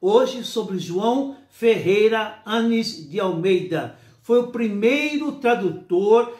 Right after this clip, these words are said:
da Bíblia para o português. Primeiro tradutor. Ele, então, lá de Portugal, nasceu em mil seiscentos e vinte e oito,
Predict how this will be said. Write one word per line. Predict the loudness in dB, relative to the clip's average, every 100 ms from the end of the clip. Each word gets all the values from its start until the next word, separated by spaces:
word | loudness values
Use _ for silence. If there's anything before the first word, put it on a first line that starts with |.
| -16
da | -6 -6
Bíblia | -6 -4 -4 0 0 0
para | -2 -2 0 0 -2
o | 0
português. | 0 0 0 2 2 -2 -12 _ _ _
Primeiro | -6 -2 2 2 2 -2 -6
tradutor. | -6 -4 -4 0 2 2 0 -12 _ -20 _ -4
Ele, | 0 0
então, | 0 0 0 -2 -6
lá | -4 -2
de | -2 -4
Portugal, | -4 -4 -2 2 2 0 -6 -18
nasceu | -6 -4 -4 -2 4 4 2
em | -4
mil | 0 0 0
seiscentos | 0 -2 -2 -2 -4 -2
e | -4
vinte | -4 -6 0
e |
oito, | 4 4 2 -4 -10